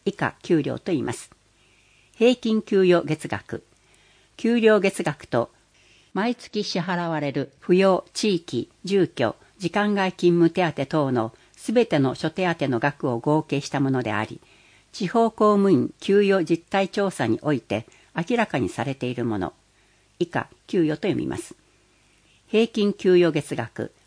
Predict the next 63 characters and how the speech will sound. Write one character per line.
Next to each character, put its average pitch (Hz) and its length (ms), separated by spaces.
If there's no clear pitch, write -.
か 160 100
っ 151 60
こ、 - 160
国 196 240
比 - 100
較 175 260
ベ 143 160
ー - 20
ス。 - 260
国 170 160
家 233 200
公 233 200
務 220 240
員 139 240
の 127 280
平 214 220
均 208 260
給 185 220
与 180 160
月 160 240
額 131 240
に 131 140
は、 95 180
時 175 120
間 202 280
外 170 220
勤 160 280
務 147 100
手 147 220
当、 - 240
特 185 220
殊 208 160
勤 196 200
務 190 180
手 202 100
当 - 0
等 160 240
が 123 120
含 - 200
ま 185 80
れ 175 80
て 139 140
い 127 60
な 143 120
い 147 80
こ - 100
と 139 140
か 120 120
ら、 101 200
比 - 100
較 202 280
の 185 100
た 170 160
め、 156 220
そ - 180
れ 226 80
ら 180 180
を - 140
除 131 300
い - 20
た 120 140
も 110 140
の。 107 140